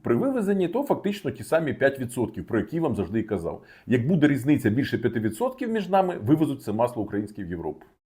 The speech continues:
Так, давайте тепер оцінимо дуже важливу річ: а саме, яка ж мінімальна ціна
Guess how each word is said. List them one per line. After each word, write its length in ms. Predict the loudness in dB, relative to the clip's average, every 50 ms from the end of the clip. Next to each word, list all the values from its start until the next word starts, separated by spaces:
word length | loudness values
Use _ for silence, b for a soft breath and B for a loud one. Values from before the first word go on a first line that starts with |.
| _ _ _ _ _ _ _ _ _ _ _ _ _ _ _ _ _ _ _ _ _ _ _ b b b b b b b b b
Так, 120 | -4 0
давайте 260 | 4 6 6 6 6 4
тепер 200 | 2 4 4 2
оцінимо 380 | 4 4 2 2 4 2 4
дуже 220 | 4 4 4 4 4
важливу 400 | 4 4 4 4 4 4 4 2
річ: 200 | 2 0 0 -2
а 80 | -2
саме, 320 | 0 2 2 2 2 2 0
яка 380 | 0 -2 0 2 4 4 4
ж 100 | 2 0
мінімальна 580 | -4 -4 -2 -2 0 2 2 2 2 2 0 -4
ціна 560 | -4 -6 -6 -2 2 6 6 6 6 4 0